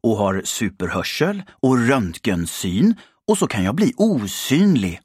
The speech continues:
och superstark. Men, eh, bara om det finns katthår i närheten. Inte många vet att jag har superkrafter. Egentligen vet bara mormor, min, eh, kompis ekorren i granen och min lilla syster Polly.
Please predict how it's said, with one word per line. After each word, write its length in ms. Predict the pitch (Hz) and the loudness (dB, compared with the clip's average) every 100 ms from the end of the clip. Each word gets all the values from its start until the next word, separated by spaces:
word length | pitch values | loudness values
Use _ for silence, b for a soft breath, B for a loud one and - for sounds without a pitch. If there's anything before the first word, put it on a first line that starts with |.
| _ _ | _ _
och 220 | 120 98 | 0 0
superstark. 1500 | - - 117 110 87 _ 92 82 - - 123 123 82 - - B B B B B | -6 -8 -4 -4 -4 _ -6 -4 -6 -4 -2 -2 -4 -10 -18 B B B B B
Men, 340 | 127 117 113 110 | 2 2 4 2
eh, 160 | 110 | 2
bara 260 | 107 123 110 | 2 2 2
om 100 | 123 | 0
det 60 | |
finns 220 | 117 98 - | 0 -4 -2
katthår 500 | 110 - 110 110 87 | -6 -4 -2 -2 -2
i 60 | |
närheten. 640 | 82 78 80 82 - 69 - _ _ _ _ _ _ _ B B B B B B _ - | -2 -4 -4 -10 -12 -12 -14 _ _ _ _ _ _ _ B B B B B B _ 0
Inte 260 | 285 147 | 2 2
många 380 | 107 226 294 160 | 2 4 2 2
vet 420 | 190 135 240 254 | 0 0 0 -2
att 120 | 190 | -2
jag 180 | 160 151 | 0 0
har 280 | 143 180 302 | 0 -2 -2
superkrafter. 840 | 269 269 - 90 - - - 76 - - _ B B B | -4 -4 -4 -8 -6 -8 -6 -8 -10 -18 _ B B B
Egentligen 580 | 107 104 82 80 120 120 | 0 0 0 -2 0 0
vet 180 | 87 - | 0 0
bara 260 | 104 82 | -2 0
mormor, 600 | 90 123 113 101 127 202 202 B | 2 2 2 2 2 0 -4 B
min, 300 | B 123 113 | B 2 4
eh, 160 | 107 101 | 2 0
kompis 320 | 107 104 101 | -2 -2 -2
ekorren 400 | 110 - 95 95 | -4 -2 -2 0
i 60 | 92 | 0
granen 640 | 95 85 80 85 123 160 - | -2 -4 -4 -2 0 0 0
och 120 | 113 | 0
min 180 | 101 95 | 2 2
lilla 280 | 147 95 82 | 0 0 -2
syster 400 | - - 104 98 | -8 -6 -4 -4
Polly. 540 | - 92 87 110 95 | -4 -4 -2 -2 -4